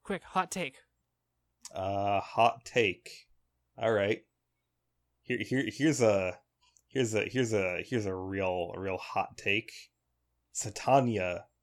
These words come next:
Speaker 2: is trash.
Speaker 1: But you just said a fact.
Speaker 2: <laughs> I'm not joking, though. Satania is absolutely trash, and I don't get why people like her.
Speaker 1: That is a very good question, and I don't know the answer to that.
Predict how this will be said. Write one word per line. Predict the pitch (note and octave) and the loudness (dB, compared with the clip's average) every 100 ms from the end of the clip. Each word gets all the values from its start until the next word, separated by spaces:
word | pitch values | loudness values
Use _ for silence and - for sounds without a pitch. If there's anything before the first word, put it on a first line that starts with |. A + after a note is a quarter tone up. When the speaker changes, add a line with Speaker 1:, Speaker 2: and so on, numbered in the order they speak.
| _ - | _ -6
Speaker 2:
is | G2+ F#2 - | -4 -4 -6
trash. | - - G#2+ F#2+ E2 - - - - - _ _ _ _ _ _ _ _ _ _ _ _ _ _ _ _ | -6 2 4 4 0 -8 -6 -6 -10 -16 _ _ _ _ _ _ _ _ _ _ _ _ _ _ _ _
Speaker 1:
But | E3 | -8
you | F3+ | -4
just | F#3+ G#3 | -2 0
said | A3 F#3+ | 0 -4
a | |
fact. | - G3+ E3+ - - - - - - - - | 2 4 4 0 -14 -16 -20 -20 -20 -10 -4
Speaker 2:
<laughs> | - - - F4+ F4+ F4 G#4+ A4 - _ - - - - - - - - - - - - - - _ - - | 0 4 6 8 6 8 8 8 -2 _ -4 0 0 -4 -12 -8 -8 -8 -20 -20 -20 -20 -20 -20 _ -8 10
I'm | C3 D3 | 12 12
not | C#3 A2 | 12 12
joking, | B2+ A2 A2 | 6 4 2
though. | G2+ F#2 | -4 -2
Satania | B2 - B2 A#2 A2 | -2 6 8 8 4
is | G2 | 2
absolutely | A2 G#2+ - G#2+ G2 F#2+ | 2 2 0 -4 -2 -6
trash, | F#2+ - G2 F#2 G#2+ | -6 -2 0 0 -2
and | G2+ | -2
I | |
don't | G2+ G2+ | -2 -2
get | G2+ F#2+ | -2 -2
why | G2 | -2
people | G2 G#2 G2 | -4 -6 -2
like | G2 F#2+ | -2 -2
her. | G2 - _ - _ _ _ _ _ _ _ _ - | -8 -10 _ -20 _ _ _ _ _ _ _ _ -2
Speaker 1:
That | E3+ | 0
is | G3 | 0
a | F3+ | 0
very | F#3 F#3 | 2 2
good | F3 | 0
question, | F#3+ F3 F#3 E3+ | 0 0 -2 -8
and | C#3 | -4
I | C#3+ F3 | 0 4
don't | F#3+ G3 | 4 4
know | F#3+ | 2
the | F#3 | 2
answer | F#3 F#3 | 0 -2
to | E3 | -4
that. | D3+ C#3 | -4 -6